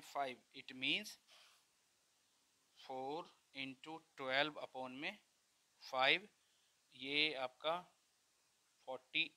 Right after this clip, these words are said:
एट upon में फ़ाइव, is equal to nine point six ओम answer आपका आ जाएगा आपका।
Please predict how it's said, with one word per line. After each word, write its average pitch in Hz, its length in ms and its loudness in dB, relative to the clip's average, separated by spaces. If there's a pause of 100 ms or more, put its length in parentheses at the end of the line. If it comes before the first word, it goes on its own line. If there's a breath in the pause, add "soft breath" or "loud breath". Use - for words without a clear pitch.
(100)
एट 156 260 4
upon 127 400 -10
में 120 160 -10 (160)
फ़ाइव, 143 320 -2 (640 soft breath)
is 127 60 -10
equal 127 360 -6 (120)
to 165 120 -6 (260)
nine 123 200 -4 (120)
point 131 380 -8
six - 380 -8 (560)
ओम 143 260 -6
answer 120 400 -6
आपका 110 280 -12
आ 110 60 -16
जाएगा - 380 -18
आपका। - 340 -20